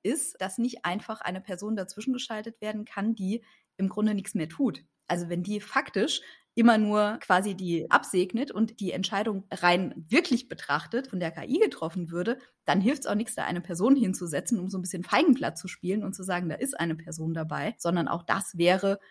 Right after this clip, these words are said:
nicht zulässig. Aber genau, soweit Personen in den Entscheidungsprozess einbezogen sind, greift der zweiundzwanzig hier nicht. Und dann ist es grundsätzlich unter den sonstigen Anforderungen der Datenschutzgrundverordnung und der K-I-Verordnung erlaubt.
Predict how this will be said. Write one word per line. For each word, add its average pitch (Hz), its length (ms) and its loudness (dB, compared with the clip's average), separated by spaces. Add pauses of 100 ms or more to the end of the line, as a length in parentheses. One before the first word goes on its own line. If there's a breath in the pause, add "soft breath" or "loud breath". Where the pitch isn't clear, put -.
(160 soft breath)
nicht 196 220 4
zulässig. - 580 -6 (340)
Aber 170 160 2
genau, 175 420 4
soweit 165 360 -4
Personen 196 480 6
in 214 140 4
den 196 140 0
Entscheidungsprozess 175 840 -6
einbezogen 175 640 -4
sind, 165 260 -4 (320 loud breath)
greift 160 260 0
der 160 80 -6
zweiundzwanzig 143 640 -8
hier 160 120 -6
nicht. - 280 -6 (220)
Und 160 140 -6
dann 147 160 4
ist - 160 -2
es - 220 -8 (100)
grundsätzlich 220 680 8
unter 165 180 -4
den 151 160 -8
sonstigen 226 560 6
Anforderungen 170 680 -2
der 165 120 -6
Datenschutzgrundverordnung 160 1040 -6
und 160 140 -6
der 156 100 -6
K-I-Verordnung 156 680 -12
erlaubt. - 420 -10